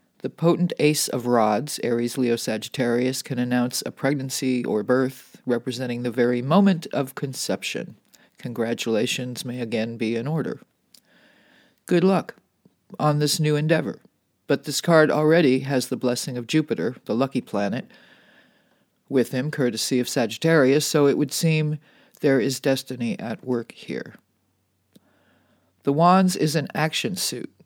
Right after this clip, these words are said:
as is the Suit of Swords. "It is not enough to have a great idea unless we act upon it," says the flaming match,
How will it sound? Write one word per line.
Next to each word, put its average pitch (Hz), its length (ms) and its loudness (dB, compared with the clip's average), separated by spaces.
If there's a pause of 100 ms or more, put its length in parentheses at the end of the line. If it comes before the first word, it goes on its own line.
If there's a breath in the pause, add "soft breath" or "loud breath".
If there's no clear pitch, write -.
(300)
as 131 360 -2
is 123 280 -2
the 127 100 -6
Suit - 340 -4
of - 100 -8
Swords. - 600 0 (600)
"It 135 200 0
is 127 180 0
not 131 180 -2
enough 123 280 -4
to 127 80 -6
have 120 120 -4
a 110 60 0
great 117 260 2
idea 131 480 2
unless 123 380 -6
we 123 140 -2
act - 260 -8
upon 139 400 -6
it," - 140 -4 (200)
says 107 440 -4 (180)
the 107 160 -10
flaming 113 500 -6
match, 110 480 -4